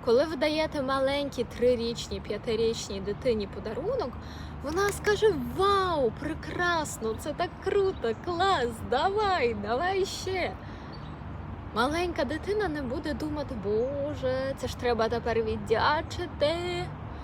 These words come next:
або «Я недостойний, я недостойна».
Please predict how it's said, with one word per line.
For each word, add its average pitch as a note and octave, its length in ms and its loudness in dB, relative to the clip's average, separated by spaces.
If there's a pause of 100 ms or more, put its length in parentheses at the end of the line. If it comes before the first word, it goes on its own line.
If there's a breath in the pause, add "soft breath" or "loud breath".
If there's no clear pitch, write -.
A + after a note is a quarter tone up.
(220 loud breath)
або G#3 320 4
«Я B3+ 240 2
недостойний, B3 800 4
я A3+ 120 2
недостойна». G3+ 680 -4